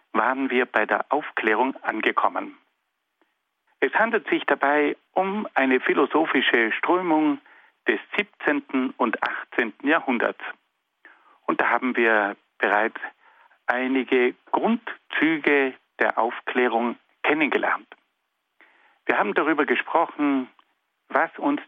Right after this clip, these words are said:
die Aufklärung im Hinblick auf die Vernunft sagt. Die Aufklärung gibt uns zu verstehen, dass die Vernunft das Mittel sei, um die Welt zu erkennen und zu erklären,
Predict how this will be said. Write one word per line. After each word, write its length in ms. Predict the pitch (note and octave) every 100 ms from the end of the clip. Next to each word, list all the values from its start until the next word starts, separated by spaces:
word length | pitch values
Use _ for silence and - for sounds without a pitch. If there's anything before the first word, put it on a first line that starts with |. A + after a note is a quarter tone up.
| -
die 180 | A#2+
Aufklärung 840 | C3 C#3+ - - D3 C3 C3 B2+ B2+ _ _ _ _ _
im 200 | - B2+
Hinblick 500 | A2+ E3+ - C3+ - - - _ _ _ -
auf 160 | A2+ -
die 100 | A#2
Vernunft 680 | A2 - G2+ G#2+ C3+ A#2+ - - -
sagt. 360 | - - - - _ _ _ _ _ _ _ _ _ _ _ _ _ _ -
Die 100 | -
Aufklärung 800 | - - - E3 D#3+ D3+ C#3+ -
gibt 240 | - -
uns 160 | B2+ -
zu 120 | -
verstehen, 640 | - A#2 - D3+ D#3+ C#3 - _ _ _ _ _ _
dass 140 | - A#2+ -
die 100 | E3
Vernunft 720 | - A#2+ C3+ G3+ A3+ - - - - _ _ _ _ _
das 140 | A2+ - F3
Mittel 280 | G3+ D#3+ C3+
sei, 360 | C#3+ C#3+ C#3+ C3+ - _ _ _ _ _
um 220 | C3+ C3+
die 140 | A#2
Welt 240 | A#2 E3+ D#3 -
zu 80 | -
erkennen 560 | - A2 - F#3+ E3+
und 220 | - A#2
zu 80 | -
erklären, 720 | - - - A#2+ A#2+ - G3